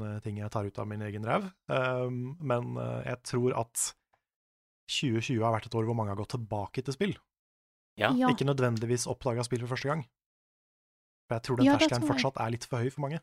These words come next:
Speaker 3: Mm. Jeg tror, eh, jeg tror det da. Jeg tror folk er ute etter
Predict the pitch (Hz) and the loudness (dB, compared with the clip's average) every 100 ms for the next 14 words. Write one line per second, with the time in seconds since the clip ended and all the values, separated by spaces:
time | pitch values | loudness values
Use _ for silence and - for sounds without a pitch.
0 | _ _ _ _ _ - 285 285 247 269 | _ _ _ _ _ -2 2 2 2 -4
1 | _ _ _ - - _ _ _ _ _ | _ _ _ -20 -20 _ _ _ _ _
2 | 262 285 - 349 285 269 269 269 349 294 | 2 2 4 4 4 4 2 2 2 4
3 | 247 240 247 262 - - 320 285 - 247 | 4 4 2 0 -2 0 4 2 2 2
4 | 247 233 233 226 262 - 233 240 - - | 4 2 2 0 -4 -2 -2 -2 -4 -4